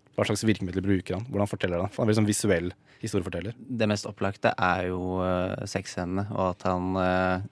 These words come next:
Speaker 2: ønsker det. Men det gjør, i den korte tidsperioden filmen,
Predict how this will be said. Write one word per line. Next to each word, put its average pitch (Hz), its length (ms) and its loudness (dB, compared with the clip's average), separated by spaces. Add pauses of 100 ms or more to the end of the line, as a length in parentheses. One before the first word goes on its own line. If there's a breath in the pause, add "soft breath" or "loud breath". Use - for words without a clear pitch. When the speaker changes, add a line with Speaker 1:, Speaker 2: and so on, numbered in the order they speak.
(140)
Speaker 2:
ønsker 90 340 0
det. 113 120 4 (440 soft breath)
Men 107 160 6
det 113 80 6
gjør, 92 320 4 (240)
i 110 160 4
den 117 160 2
korte - 380 0 (100)
tidsperioden 95 560 -2
filmen, 92 560 -2